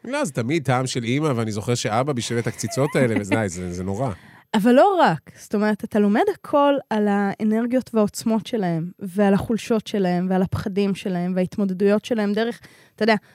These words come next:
Speaker 2: ה-, המרנג והקיצוץ, ו-, זאת אומרת, כל ה-, כל הפעולה הזאת של הבישול, היא המקום שבו, בדיוק כמו בסרטים,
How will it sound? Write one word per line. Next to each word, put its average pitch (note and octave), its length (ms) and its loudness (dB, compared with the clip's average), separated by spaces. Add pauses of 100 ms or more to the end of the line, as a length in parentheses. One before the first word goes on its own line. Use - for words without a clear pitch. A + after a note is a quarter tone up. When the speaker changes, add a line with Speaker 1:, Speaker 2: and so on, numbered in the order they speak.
(120)
Speaker 2:
ה-, A3 240 0
המרנג A3 720 4 (100)
והקיצוץ, B3+ 880 0 (100)
ו-, G#3 240 2 (300)
זאת - 120 -6
אומרת, G#3 180 2
כל C#4 300 0
ה-, F4+ 320 2 (260)
כל C4+ 180 0
הפעולה A3 440 2
הזאת C#4+ 220 -2
של C4+ 120 -6
הבישול, G3 460 -2 (680)
היא B3 100 4
המקום B3+ 380 2
שבו, A#3+ 400 2 (160)
בדיוק G#3 560 -2
כמו D#4 180 -2
בסרטים, D4+ 560 -6